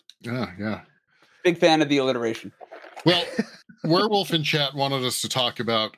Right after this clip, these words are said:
Speaker 1: uh, as part of the creation for this game, they literally built the, the, uh, uh, levels on graph paper.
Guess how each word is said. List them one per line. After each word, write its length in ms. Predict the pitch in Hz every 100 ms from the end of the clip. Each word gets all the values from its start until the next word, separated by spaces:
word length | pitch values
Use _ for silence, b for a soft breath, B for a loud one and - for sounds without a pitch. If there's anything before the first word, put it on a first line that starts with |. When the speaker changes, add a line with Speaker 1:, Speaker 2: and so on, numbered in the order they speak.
| -
Speaker 1:
uh, 260 | 113 107 120
as 80 |
part 220 | - 156 143
of 40 |
the 60 | 120
creation 540 | - 117 131 147 110
for 120 | -
this 180 | 101 -
game, 380 | - 98 92 90 _ _ -
they 180 | 127 135
literally 460 | 135 185 190 151
built 300 | 110 120 123
the, 200 | 117 104 -
the, 300 | 117 104 104 -
uh, 360 | 101 95 92 95 _ -
uh, 240 | 113 98 98 - _ _ _ _ -
levels 640 | 151 127 147 127 95 92 - B B B -
on 220 | 135 147
graph 340 | 117 123 127 -
paper. 360 | 110 90 78